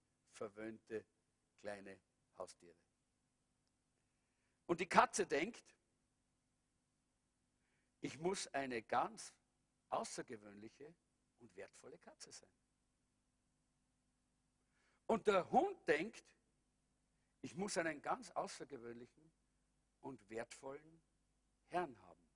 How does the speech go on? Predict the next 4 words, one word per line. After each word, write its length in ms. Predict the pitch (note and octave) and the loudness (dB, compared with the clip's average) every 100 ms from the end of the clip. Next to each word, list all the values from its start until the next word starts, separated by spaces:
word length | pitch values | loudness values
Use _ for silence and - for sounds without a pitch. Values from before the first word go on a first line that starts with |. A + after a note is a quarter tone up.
| _ _ _ _ _ _ _ _ _ _ _ _ _ _ _ _ _ _ _ _ _ _ _ _ _ _ _ _ _ | _ _ _ _ _ _ _ _ _ _ _ _ _ _ _ _ _ _ _ _ _ _ _ _ _ _ _ _ _
Versteht 340 | - B2 B2 C3 | -16 -6 -6 -6
ihr 60 | |
den 120 | D3 C#3 | -8 -8
Unterschied? 460 | B2 B2+ - F3 | -10 -12 -14 -16